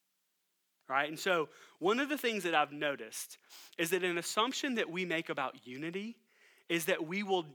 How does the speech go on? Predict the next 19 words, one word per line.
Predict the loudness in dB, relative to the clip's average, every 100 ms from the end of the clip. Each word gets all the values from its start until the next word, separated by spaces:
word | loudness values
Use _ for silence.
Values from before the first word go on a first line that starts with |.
| -20 -12 -2
we | 2
assume | 2 0 -2 -2 -2 -2
that | 0
as | -2
long | -2 2 2 2
as | 0 -2
we | -4
spend | -4 -2 2 2 0 -6 -6
time | -2 2 2 0 -6 -10 -20 _ 2
in | 2 2
proximity, | 0 2 2 2 0 0 0 -6
kind | -4 -2 0 0
of | -4
near | -2 0 0
somebody, | 0 -2 -4 -4 -6 -8 -12 -16 _ _ _ _ 0
that | 2
it |
will | 0 -6
cultivate | -6 -4 -4 -2 -6 -4 -6 -8